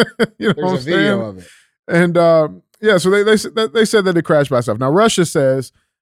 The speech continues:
Speaker 1: uh, it's going to attempt to recover the drone from the deep international waters of the Black Sea,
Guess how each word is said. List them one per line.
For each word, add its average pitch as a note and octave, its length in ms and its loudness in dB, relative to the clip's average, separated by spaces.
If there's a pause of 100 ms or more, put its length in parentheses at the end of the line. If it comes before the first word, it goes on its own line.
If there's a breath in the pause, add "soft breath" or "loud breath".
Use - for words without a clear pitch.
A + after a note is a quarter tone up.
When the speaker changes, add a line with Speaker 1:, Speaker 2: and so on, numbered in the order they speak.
(120)
Speaker 1:
uh, B2 120 2
it's B2 120 -6
going D#3 200 -2
to D3+ 140 0
attempt F3+ 380 -2
to F3+ 80 0
recover F3+ 440 2
the D3 100 2
drone A#2+ 320 -2
from A#2+ 160 -6
the A#2 80 -4
deep B2+ 300 -4
international A#2 600 -4
waters G#2 340 -4
of G2 60 -12
the F#2 80 -12
Black F2+ 280 -8
Sea, A#2 360 -4